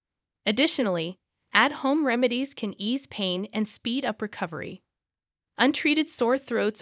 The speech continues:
are dangerous, aren't they? Untreated strep throat can sometimes develop into pneumonia, bronchitis, or rheumatic fever,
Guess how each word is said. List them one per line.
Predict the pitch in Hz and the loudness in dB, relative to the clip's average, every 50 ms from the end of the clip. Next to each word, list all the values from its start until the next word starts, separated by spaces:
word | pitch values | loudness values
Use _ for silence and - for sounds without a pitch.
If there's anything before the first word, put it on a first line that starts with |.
| - | -4
are | 208 196 180 | -4 -4 -2
dangerous, | - 180 170 175 196 - 214 233 254 269 - - - - | 0 0 0 0 -2 -2 0 0 0 0 -2 -4 -8 -2
aren't | 196 208 233 247 - | 0 0 0 0 0
they? | 247 247 269 302 330 - _ _ _ _ _ _ _ _ _ _ _ _ _ _ _ _ _ _ _ _ _ _ - | 0 0 2 0 -2 -6 _ _ _ _ _ _ _ _ _ _ _ _ _ _ _ _ _ _ _ _ _ _ 4
Untreated | 220 262 320 - - 311 294 302 311 311 | 4 4 4 4 2 2 2 2 2 0
strep | - - - 220 196 - - | -2 -2 0 0 0 0 -2
throat | - 214 202 180 - - - - - | -6 -4 -2 -2 -2 -4 -6 -10 -10
can | - 214 202 | -8 -6 -6
sometimes | - - 247 262 277 - - 247 226 220 226 | -4 -2 -2 -2 -2 -2 -2 -4 -4 -4 -4
develop | 226 185 180 175 170 170 190 185 - | -4 -2 0 0 0 0 0 -2 -4
into | - 180 180 - 190 | -6 -6 -6 -4 -4
pneumonia, | 175 170 165 165 175 185 208 233 247 262 262 269 285 - _ _ _ _ | -4 -4 -2 -2 0 0 0 0 2 2 0 0 -2 -4 _ _ _ _
bronchitis, | - 220 233 - - - 226 220 190 170 165 175 - - - _ _ _ _ _ | -6 -4 -4 -4 -2 0 0 2 0 -2 -4 -6 -10 -14 -16 _ _ _ _ _
or | - 247 233 262 294 302 | 0 2 4 4 4 4
rheumatic | 302 285 254 220 202 202 214 233 - | 2 0 0 2 2 0 0 -2 -6
fever, | - - 311 370 - 170 147 - 175 | -4 -2 -2 -2 -2 -2 -6 -6 -8